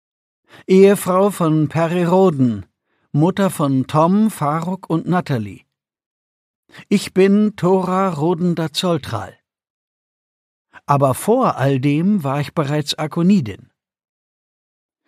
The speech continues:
Bereits lange bevor ich eine Dazoltral wurde,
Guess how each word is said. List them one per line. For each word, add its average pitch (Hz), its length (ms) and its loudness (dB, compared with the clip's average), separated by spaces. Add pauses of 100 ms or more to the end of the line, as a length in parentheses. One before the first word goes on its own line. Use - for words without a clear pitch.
(180)
Bereits 156 360 2
lange 180 300 2
bevor 175 460 2
ich - 220 -6
eine 123 280 0
Dazoltral 123 760 -4
wurde, 147 400 -2